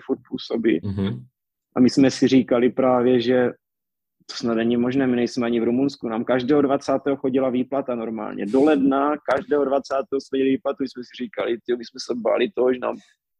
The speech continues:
Speaker 1: tady nebudou chodit peníze, to je normálně jak v Česku, přesně na čas. No a zakřikli jsme to, že jo, no. Potom Tomáš šel na hostování do Opavy, Lukáš tam skončil zimně, já jsem tam zůstal jako jediný Čech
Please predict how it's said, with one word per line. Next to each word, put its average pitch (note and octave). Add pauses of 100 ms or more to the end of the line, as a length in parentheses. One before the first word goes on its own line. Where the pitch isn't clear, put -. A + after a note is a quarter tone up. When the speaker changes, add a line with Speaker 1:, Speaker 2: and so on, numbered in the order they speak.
(200)
Speaker 1:
tady B2+
nebudou B2+
chodit C3
peníze, B2
to -
je A#2+
normálně B2+
jak C3
v -
Česku, -
přesně B2+
na B2+
čas. - (640)
No C3
a C#3
zakřikli C#3
jsme B2+
to, A2+
že A#2+
jo, A#2+
no. F2 (140)
Potom B2
Tomáš B2+
šel C3+
na C3
hostování C3+
do C#3+
Opavy, B2
Lukáš C#3
tam D#3
skončil D3+
zimně, D3
já C#3+
jsem -
tam D#3
zůstal C#3
jako C#3
jediný C#3
Čech D3